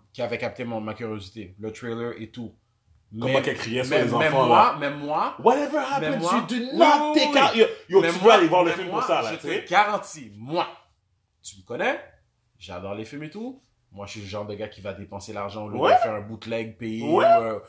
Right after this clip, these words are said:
Speaker 1: downloader un bootleg et tout.
Speaker 2: Ouais. Allegedly.
Speaker 1: Il y a des très, ouais, allegedly.
Speaker 2: <laughs>
Speaker 1: Euh, il y a des très, je te dis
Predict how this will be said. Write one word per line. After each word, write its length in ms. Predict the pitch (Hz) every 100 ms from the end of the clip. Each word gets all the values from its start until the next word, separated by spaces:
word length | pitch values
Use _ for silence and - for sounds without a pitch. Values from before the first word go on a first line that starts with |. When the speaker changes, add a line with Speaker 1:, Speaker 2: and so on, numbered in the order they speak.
| _
Speaker 1:
downloader 400 | - 113 120 117
un 80 | 120
bootleg 340 | 113 107 120 110
et 80 |
tout. 180 | 110 202 -
Speaker 2:
Ouais. 180 | 147 453 508 _ _
Allegedly. 540 | 131 117 113 117 330 330
Speaker 1:
Il 60 | 113
y 20 |
a 60 |
des 160 | 113 113
très, 440 | - - 156 170 - -
ouais, 120 | 113
allegedly. 480 | 95 92 92 90 -
Speaker 2:
<laughs> 320 | - 110 - 95
Speaker 1:
Euh, 320 | 107 110 107 - _ _
il 60 | 127
y 60 | 117
a 60 |
des 180 | 113 110
très, 640 | - - - 147 151 - _ _ _ _
je 200 | - -
te 60 | 117
dis 460 | 104 113 135 135